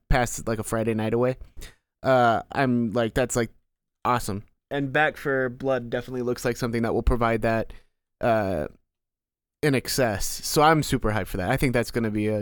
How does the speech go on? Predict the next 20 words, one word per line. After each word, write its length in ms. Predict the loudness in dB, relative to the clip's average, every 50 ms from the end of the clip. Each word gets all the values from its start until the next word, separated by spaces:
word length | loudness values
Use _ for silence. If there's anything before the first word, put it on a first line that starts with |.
| -2 -2
a 100 | -2 2
day 160 | 2 2 2
one 200 | 2 0 -2 -2
buy 180 | -2 -2 -4
for 160 | -4 -4 -4 -4
me 140 | -4 -4
too. 200 | -4 -6 -8 -8 -6 -6
I'm, 180 | -6 -4 -4
I'm 180 | -4 -2 -2 -2
excited 320 | -2 -2 -4 -4 -4 -6 -8
about 200 | -8 -10 -10 -10
that. 180 | -10 -12 -12 -14 -18 -20 -20 -20 _ -6
Excited 240 | -2 4 4 6 6
to 60 | 6
shoot 180 | 4 4 2 4
some 120 | 2 2 4
zombies 480 | 6 6 6 8 6 6 4 2 2
with 120 | -2 -4 -4
you 100 | -4 -2
guys. 360 | -2 -2 -2 -4 -6 -10 -14